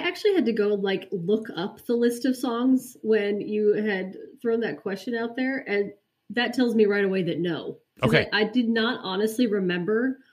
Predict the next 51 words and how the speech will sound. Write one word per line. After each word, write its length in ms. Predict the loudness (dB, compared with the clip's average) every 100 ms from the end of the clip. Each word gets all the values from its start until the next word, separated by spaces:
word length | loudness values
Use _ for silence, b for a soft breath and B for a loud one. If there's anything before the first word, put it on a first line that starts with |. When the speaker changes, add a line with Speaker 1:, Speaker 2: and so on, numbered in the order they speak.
| b -6
Speaker 1:
what 360 | 0 0 0
else 240 | -4 -4 -2
was 140 | -2
on 200 | -2 -2
that 180 | -4 -4
album. 480 | -6 -4 -4 -4 -6 B B B
When 160 | 2 4
I 60 |
looked 220 | 4 4 2
at 80 |
the 80 | 2
list, 260 | 2 2 2
I 80 | -2
thought, 160 | -2
"Oh, 200 | 0 2 2
yeah, 140 | 2
I 100 | 4 4
do 140 | 4
remember 340 | 4 6 4 2
a 60 |
few 260 | -2 0 0
of 80 | 2
these, 240 | 2 2
but 140 | 0 -4
not 220 | -4 -2
very 160 | 0
many." 460 | 0 0 -2 -4 -6 B B -8
That 160 | -2
was 160 | 0 2
definitely 500 | 0 -2 -2 -2 0
the 100 | -2
standout 520 | -4 -4 -2 -2 -4
track 480 | -6 -4 -4 -4 -8 -16 _ _ _ _ -6
on 200 | -2 0
that 200 | -2 -4
particular 540 | -8 -8 -6 -6 -6
album, 560 | -6 -6 -8 -10 -10 -10 _ _ _ -6
um, 180 | -2 0
which 140 | 2
is 80 | 4
not 160 | 4
to 80 | 4
say 160 | 2 2
that 160 | 2
I'm 120 | 0 -2
sure 200 | -2 -2
I 60 |
had 320 | -2 -2 -2
the 80 | -4
whole 240 | -6 -6 -6
album 520 | -6 -6 -4 -4 -6